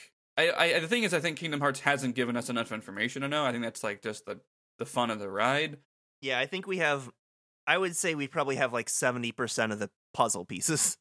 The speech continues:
Speaker 1: Yeah, and I
Speaker 2: And we
Speaker 1: I
Speaker 2: can figure some of them fit together, but we can't know for sure.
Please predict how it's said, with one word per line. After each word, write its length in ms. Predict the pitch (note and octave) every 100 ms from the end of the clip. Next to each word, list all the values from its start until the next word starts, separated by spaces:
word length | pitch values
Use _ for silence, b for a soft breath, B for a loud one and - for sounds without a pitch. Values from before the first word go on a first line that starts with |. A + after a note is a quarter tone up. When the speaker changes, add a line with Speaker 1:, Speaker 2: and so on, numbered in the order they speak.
| -
Speaker 1:
Yeah, 340 | A3 G#3 D3
and 100 | D#3+
I 40 | F#3
Speaker 2:
And 100 | D#3
we 100 | E3+
Speaker 1:
I 60 |
Speaker 2:
can 160 | F#3+ D#3
figure 420 | - E3 E3 D3
some 240 | C3 D3 C#3+
of 120 | C#3
them 160 | A#2+
fit 180 | A#2 A#2+
together, 380 | - A#2 A2 A2+
but 100 | A#2 A2+
we 100 | G#2+
can't 240 | G#3 F#3
know 100 | D#3+
for 140 | D3 B2+
sure. 160 | -